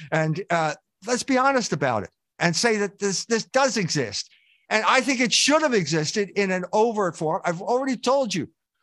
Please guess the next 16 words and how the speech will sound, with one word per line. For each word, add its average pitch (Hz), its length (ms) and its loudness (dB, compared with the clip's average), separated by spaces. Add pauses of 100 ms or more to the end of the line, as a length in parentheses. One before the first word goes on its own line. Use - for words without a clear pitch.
(160)
what 170 160 0
I 208 160 4
think 208 240 -4
should 175 120 -2
have 147 100 -4
happened 151 400 -2
at 156 120 -6
Regensburg, 151 760 -2 (300)
and 156 120 2
the 156 80 -2
fact 196 260 0
that 175 140 0
it 139 160 -2
didn't 160 360 0 (400)
cause 151 300 0
damage, 143 580 -2